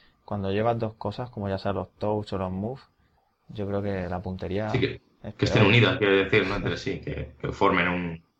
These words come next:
Speaker 1: O sea, cuando, cuando tú utilizas las dos manos para disparar una pistola, yo creo que tienes más puntería que,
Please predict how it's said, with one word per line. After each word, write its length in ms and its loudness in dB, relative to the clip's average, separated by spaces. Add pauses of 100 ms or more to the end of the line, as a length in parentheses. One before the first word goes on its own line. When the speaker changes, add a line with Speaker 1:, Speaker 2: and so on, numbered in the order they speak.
(220)
Speaker 1:
O 20 -20
sea, 120 4
cuando, 260 0
cuando 200 2
tú 60 4
utilizas 280 6
las 100 6
dos 120 2
manos 260 0
para 140 -4
disparar 240 -2
una 120 0
pistola, 380 -4
yo 120 -4
creo 120 -4
que 100 -4
tienes 200 -4
más 160 -4
puntería 460 -6
que, 160 -6